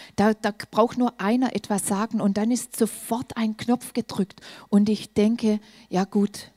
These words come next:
passt sowieso nicht, lass es eh sein.“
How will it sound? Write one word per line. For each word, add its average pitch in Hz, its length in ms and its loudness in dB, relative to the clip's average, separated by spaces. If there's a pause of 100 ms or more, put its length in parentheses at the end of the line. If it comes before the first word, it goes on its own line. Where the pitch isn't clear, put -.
(560)
passt - 280 -6
sowieso 185 400 -2
nicht, - 400 -6 (140)
lass 202 260 -4
es 208 220 -4
eh 190 140 0
sein.“ 175 400 -8